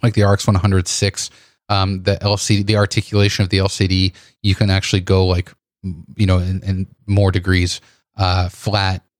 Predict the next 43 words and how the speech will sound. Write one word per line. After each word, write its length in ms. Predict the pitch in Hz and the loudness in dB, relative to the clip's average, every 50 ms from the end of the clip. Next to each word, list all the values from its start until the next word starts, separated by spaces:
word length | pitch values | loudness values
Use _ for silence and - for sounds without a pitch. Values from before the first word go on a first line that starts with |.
| _ | _
and, 220 | 101 98 95 92 - | 0 0 0 -2 -2
uh, 120 | - 95 90 | -2 -2 -2
ver-, 280 | 92 104 117 - 104 - _ _ _ | 0 -2 -2 -2 -4 -16 _ _ _
you 100 | 117 98 | 0 0
know, 80 | 95 | 2
basically, 560 | 92 101 98 92 - - - 98 92 87 85 - _ _ | 2 0 -2 -2 -4 -4 -2 -2 0 -2 -4 -8 _ _
so 160 | - - 107 | -4 -2 -2
if 140 | 98 - 104 | -2 0 2
you 60 | 101 | 2
want 200 | 101 98 98 - | 2 2 0 -2
the 60 | - | -6
camera 260 | - - 101 92 90 | -4 -4 -2 0 0
above 300 | 90 85 - 90 87 85 | -2 0 -2 -2 -2 -2
you, 140 | 90 87 85 | -4 -8 -8
you 120 | 87 92 | -8 -8
can 120 | - - 92 | -4 -2 -2
have 80 | 87 | -2
the 60 | 85 82 | -2 -6
screen 380 | - - - 92 85 85 92 _ _ _ _ | -8 -4 -4 -4 -4 -6 -10 _ _ _ _
totally 300 | - 110 98 92 90 87 | -4 -2 -2 0 -2 -4
flat 360 | 87 - - 90 90 90 - | -4 -4 -6 -4 -4 -4 -2
down 320 | - 87 87 87 87 87 90 - _ | -2 -2 -2 -2 -2 -6 -8 -8 _
and 220 | 104 98 98 90 85 | -2 -2 -2 -2 -2
also 380 | 87 87 - - 92 85 - _ _ | -2 -4 -2 -4 -6 -6 -6 _ _
upward, 460 | - 90 - - 90 87 87 87 - _ _ _ _ | -6 -6 -4 -4 -8 -8 -8 -12 -16 _ _ _ _
but 100 | 107 98 | -2 -2
it 80 | 92 - | 0 0
doesn't 280 | - 110 98 98 92 | 0 2 2 0 -2
s-, 80 | - - | -4 -6
flip 300 | - - - 101 - - - _ _ | -6 -2 -2 -2 -2 -2 -14 _ _
outward. 500 | - 98 98 87 - 87 82 82 - - _ _ _ _ _ _ _ _ _ _ _ _ _ _ _ | -2 -2 -2 -2 -6 -10 -12 -14 -16 -20 _ _ _ _ _ _ _ _ _ _ _ _ _ _ _
Fuji 500 | - - 175 233 233 165 123 107 95 90 | 0 0 2 2 2 0 0 0 0 0
has 200 | 95 113 98 101 | 0 0 0 2
always 500 | - 120 127 123 113 104 95 - - - _ _ 107 98 | 2 2 2 4 2 2 0 -2 -8 -12 _ _ -6 -2
been 320 | 113 104 101 95 95 95 - | 0 0 2 0 -2 -2 -2
impressive 720 | 104 98 92 - - 110 98 92 - - 101 92 87 - _ _ _ _ _ | -2 -2 -2 -2 -2 -2 -2 -2 -2 -2 -4 -4 -4 -8 _ _ _ _ _
because 300 | - - - 120 101 95 | -18 -4 -2 -2 0 0
they, 340 | 107 127 156 165 147 120 - _ _ _ _ _ _ | 2 2 2 2 0 -2 -4 _ _ _ _ _ _
uh, 220 | 113 104 95 92 - | -6 -4 -4 -6 -10
they 300 | - 104 117 131 139 127 104 - _ _ _ _ _ _ - | -2 0 2 2 4 2 0 -4 _ _ _ _ _ _ -6
kinda 200 | - 107 104 101 | -2 -2 0 -2
think 280 | - - 123 113 - | 0 0 -2 0 0
about 320 | 117 101 101 98 98 95 | 2 2 2 2 0 -2